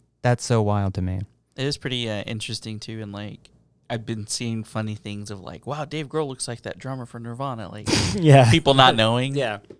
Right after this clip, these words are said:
Speaker 2: Um, one thing that made me laugh was, um, a, a lady I know, um, said that her daughter, her daughter, I think, is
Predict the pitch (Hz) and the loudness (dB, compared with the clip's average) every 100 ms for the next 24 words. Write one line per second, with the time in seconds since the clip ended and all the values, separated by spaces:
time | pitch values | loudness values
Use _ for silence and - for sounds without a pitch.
0 | _ 117 113 110 107 104 - 123 139 135 | _ -4 -2 -4 -8 -12 -6 2 2 2
1 | 147 127 120 117 113 107 98 101 104 - | -2 -2 -2 -4 -4 -2 0 0 -2 -6
2 | 101 101 - - - 98 - _ _ _ | -8 -6 -8 -8 -10 -14 -16 _ _ _
3 | _ _ _ _ - 117 110 - 110 113 | _ _ _ _ 0 0 0 0 0 2
4 | 110 107 107 98 101 101 107 123 _ _ | 0 -2 -2 -2 -2 -4 -6 -12 _ _
5 | 110 107 - - - - - _ _ _ | -8 -6 -8 -10 -14 -16 -20 _ _ _
6 | - - 123 - - 110 107 110 101 92 | -12 -6 -6 -6 -6 -4 0 0 0 -2
7 | 104 110 110 107 104 110 - 80 | -2 -2 0 -4 -6 -10 -10 -8